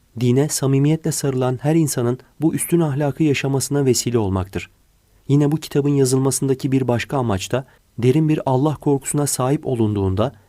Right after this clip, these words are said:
ve samimiyetle yaklaşıldıktan sonra, peygamber ahlakına ulaşabilmenin önünde hiçbir engel olmadığını bildirmektir. Daha da önemlisi, Allah katında kabul gören davranış biçiminin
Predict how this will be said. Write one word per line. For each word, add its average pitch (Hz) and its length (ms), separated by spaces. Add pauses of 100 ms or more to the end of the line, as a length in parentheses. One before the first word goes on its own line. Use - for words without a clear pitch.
ve 139 60
samimiyetle 143 640
yaklaşıldıktan 135 800
sonra, 113 480 (280)
peygamber 135 600
ahlakına 135 540
ulaşabilmenin 131 680
önünde 120 460
hiçbir 147 380
engel 131 380
olmadığını 120 600
bildirmektir. 98 640 (520)
Daha 151 200
da 190 40
önemlisi, 127 560 (200)
Allah 127 260
katında 143 460
kabul 147 300
gören 127 340
davranış 117 440
biçiminin 120 440